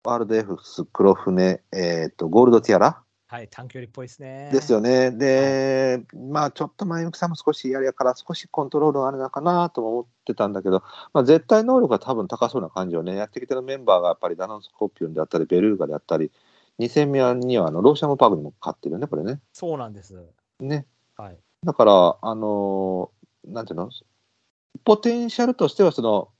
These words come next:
Speaker 1: 格下という、えー、馬のポテンシャルで見なくてもいいかなと。ある程度、あの、同じ序列で、そのダービー馬とかいたら別やけども、
Speaker 2: はいはいはい。
Speaker 1: そういうのがいないっていうところの中でいくと、まあまあまあ、序列としては、あの、同列に並べてもいいかなという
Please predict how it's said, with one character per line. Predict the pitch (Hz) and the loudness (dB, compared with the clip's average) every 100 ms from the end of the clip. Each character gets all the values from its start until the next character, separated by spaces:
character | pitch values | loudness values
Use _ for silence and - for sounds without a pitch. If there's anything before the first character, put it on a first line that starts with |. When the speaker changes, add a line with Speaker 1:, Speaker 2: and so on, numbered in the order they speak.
| _ _ | _ _
Speaker 1:
格 | - - 180 | -6 -2 -2
下 | - 190 | -2 -2
と | - | 2
い | 120 123 | 4 4
う、 | 113 - _ _ _ _ - | 2 -4 _ _ _ _ -8
え | 98 98 | -6 -6
ー、 | - | -4
馬 | 143 135 | -2 2
の | 156 160 85 _ _ _ | 4 4 2 _ _ _
ポ | - | -4
テ | 120 | -2
ン | |
シ | 110 | -2
ャ | |
ル | 85 | -4
で | |
見 | 90 | -4
な | 104 | -6
く | 98 | -6
て | 73 | -10
も | 80 | -8
い | |
い | |
か | - | -8
な | 76 73 | -6 0
と。 | |
あ | 95 | 2
る | |
程 | 110 151 | 4 4
度、 | 110 - _ _ _ _ | 4 0 _ _ _ _
あ | - | -10
の、 | 92 85 87 | -6 -4 -2
同 | 113 | 0
じ | 120 | 0
序 | 101 85 | 0 -2
列 | 80 | -2
で、 | 104 - | -6 -6
そ | - | -4
の | 104 | 2
ダ | 123 | 4
ー | 139 | 4
ビ | |
ー | 123 | 2
馬 | 101 | 0
と | |
か | 87 | -2
い | 120 | -2
た | 254 | 0
ら | 98 | -2
別 | 90 | 0
や | 87 | 0
け | 76 | 0
ど | 78 | -2
も、 | 92 82 - _ _ | -2 -4 -6 _ _
Speaker 2:
は | 123 101 | -16 -16
い | |
は | - | -20
い | |
は | 82 | -20
い。 | _ - | _ -8
Speaker 1:
そ | 147 | -6
う | |
い | |
う | 127 | -4
の | |
が | 95 | -4
い | 110 | -2
な | 95 | -4
い | |
っ | 78 | -4
て | - | -8
い | 80 | -8
う | |
と | 90 | -6
こ | 80 | -6
ろ | 82 | -4
の | 78 | -6
中 | 76 80 | -6 -4
で | 76 | -6
い | |
く | - | -4
と、 | 82 87 | -2 2
ま | 107 | 2
あ | 90 | 4
ま | 82 | 2
あ | |
ま | 73 73 | 0 -4
あ、 | - | -2
序 | 85 | -2
列 | - | 0
と | 107 | 0
し | - | 4
て | |
は、 | 190 - _ _ _ _ | 4 4 _ _ _ _
あ | - | -4
の、 | 104 - - | -2 -4 0
同 | 185 196 | 6 8
列 | 131 147 | 8 0
に | |
並 | 139 127 | -2 -2
べ | |
て | 110 | -4
も | 110 | -6
い | 123 | -6
い | |
か | 113 | -4
な | 104 | -6
と | 104 | -6
い | 85 90 | -8 -8
う | 82 | -8